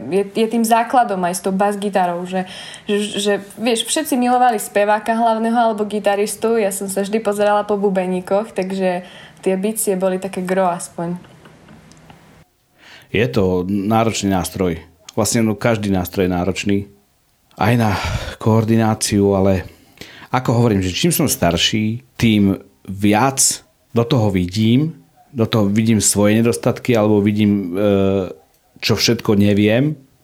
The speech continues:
Speaker 2: Ale je to fenomenálny nástroj, hej. Je to, je to zábavný nástroj. Ja však trénujem, ak, učím sa, učím sa, učím sa stále. Tak možno si raz poviem, že už to mám zedené na päťdesiat percent. Neviem.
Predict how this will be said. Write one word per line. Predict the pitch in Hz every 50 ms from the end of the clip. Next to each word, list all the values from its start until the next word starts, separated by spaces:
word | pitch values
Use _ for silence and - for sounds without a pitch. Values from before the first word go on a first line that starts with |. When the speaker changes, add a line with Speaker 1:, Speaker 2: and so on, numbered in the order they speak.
| _ _ _ _ _ _ _ _ _ _ _
Speaker 2:
Ale | _ - 104 110 113
je | 117 127
to | 127 - 120
fenomenálny | - - - 117 127 120 110 107 104 98 95 95 98 95
nástroj, | 95 90 87 - - - 92 90
hej. | 82 80 95 98 98 98 - - - - -
Je | - 107
to, | 101 - 95
je | 98 104 104 101
to | - 90 90 87
zábavný | 90 95 90 92 101 98 92 87
nástroj. | 85 82 80 78 - - - 87 85 80 82 - _ _ _ _ _ _ _ _ _ _ _ _ _ -
Ja | 320 294 247 185
však | 123 - 165 -
trénujem, | - 226 220 175 139 117 110 104 104 110
ak, | 110 107 104 - - 113 107 107 120
učím | 143 165 127 - 113 107 95
sa, | - - 95
učím | 104 107 - - 113 101
sa, | - - 87 90 95
učím | 104 104 - 107 95
sa | - 87 82
stále. | - - 107 101 104 107 110 110 107 107 - - _ _ _ _ _ _ _ _ _ _ _ _
Tak | - 101 101
možno | 104 104 104
si | 98 - - 101
raz | 98 90 -
poviem, | - 95 95 101 98 95 95 90
že | 85 95 95 92 90 87 - - _ _ _ _ _ _ _ _ _ _ _ _ - - - _ _ _ - - - - - - - - - - - - -
už | 131 127 -
to | - 117 104
mám | 107 101 101
zedené | 98 107 104 101 110 101 98 92
na | 90 90 87
päťdesiat | - - 87 90 87 - - 85 - -
percent. | 87 85 80 - - 76 80 80 - - - - - _ _ _ _ _ _ _ _
Neviem. | - 113 107 95 87 85